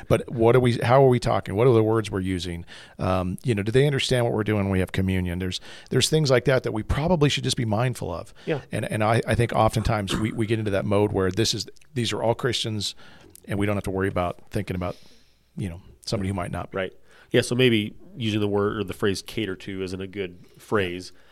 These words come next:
Speaker 2: Um, maybe it's more about, you know, accessibility, you know, something, you know, that's meaningful to the believer and something that's accessible for the unbeliever,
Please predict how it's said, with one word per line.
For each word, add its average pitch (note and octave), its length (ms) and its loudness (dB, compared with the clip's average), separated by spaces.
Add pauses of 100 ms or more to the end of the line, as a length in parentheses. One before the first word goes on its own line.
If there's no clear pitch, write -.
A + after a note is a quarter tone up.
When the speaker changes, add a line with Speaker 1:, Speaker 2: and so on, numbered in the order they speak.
(220)
Speaker 2:
Um, F#2 320 -4
maybe G2 220 -2
it's F#2 140 -8
more F#2 220 -4
about, F#2 400 -4
you G2 100 -8
know, G2 60 -12
accessibility, F#2 1040 -8
you G#2 160 -14
know, F#2 60 -10
something, G2 540 -8
you F#2+ 100 -4
know, G2 120 -6 (200)
that's G2 160 -6
meaningful G2 500 -10
to - 120 -12
the F#2+ 100 -6
believer F#2+ 480 -6
and F2+ 100 -12
something F#2+ 240 -12
that's F#2 160 -14
accessible F2+ 560 -8
for F#2+ 160 -16
the F2+ 140 -10
unbeliever, F2 580 -10